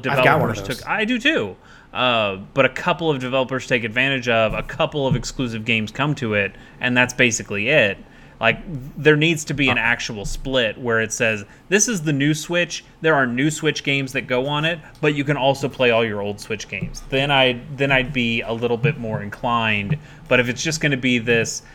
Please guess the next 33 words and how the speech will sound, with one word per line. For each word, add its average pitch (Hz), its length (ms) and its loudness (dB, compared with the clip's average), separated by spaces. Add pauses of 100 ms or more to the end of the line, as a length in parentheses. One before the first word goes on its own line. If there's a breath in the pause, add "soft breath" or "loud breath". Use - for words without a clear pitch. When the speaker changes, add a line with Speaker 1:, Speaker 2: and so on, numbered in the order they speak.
(140 loud breath)
Speaker 2:
Hey, 185 240 2
we 180 160 -2
did 208 220 2
a 185 60 0
little 147 280 0
bit 139 160 -2
of 120 140 -4
work, 120 400 0 (100)
and 127 140 0
probably 139 320 0
no 127 100 0
one's 123 160 -2
gonna 120 160 -2
take 113 220 -4
advantage 117 340 -2
of 113 120 0
it 107 100 -4
because 110 220 -4
everyone 113 420 -2
wants 110 180 -4
to 117 140 0
have 113 260 0
that 107 300 2 (360 loud breath)
that 117 240 2
install 127 500 2
base 113 300 0
of 107 160 -8
the, 110 180 -6
of 120 100 0
the 98 160 6
Speaker 3:
Right. 87 80 4
Speaker 2:
normal 113 320 -4
Switch, 147 520 -2